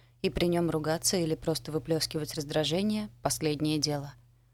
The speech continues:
Зато Костик трещал за всех. Ему дядя Ваня вот такой апельсин дал и показал, как свет по хлопку включается. А еще бабушка сказала, что завтра его ждет сюрприз.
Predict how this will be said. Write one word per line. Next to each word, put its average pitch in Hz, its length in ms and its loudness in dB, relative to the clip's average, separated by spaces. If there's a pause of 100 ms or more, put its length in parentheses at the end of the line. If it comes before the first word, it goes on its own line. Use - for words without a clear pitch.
(140)
Зато 180 320 2
Костик 165 360 0
трещал 202 420 2
за 156 100 0
всех. - 420 -4 (380)
Ему 180 260 2
дядя 160 280 2
Ваня 175 300 0 (300)
вот 262 600 2
такой 156 320 0
апельсин 147 560 0
дал 170 240 -2 (180)
и 156 80 -2
показал, 147 500 0
как - 200 -8
свет 143 340 0
по 143 60 -6
хлопку - 340 -4
включается. 156 720 -2 (460)
А 196 100 4
еще 226 240 4
бабушка 180 400 2
сказала, 170 460 0
что - 180 -4
завтра 165 340 0
его 147 140 0
ждет 143 280 -2
сюрприз. - 580 -6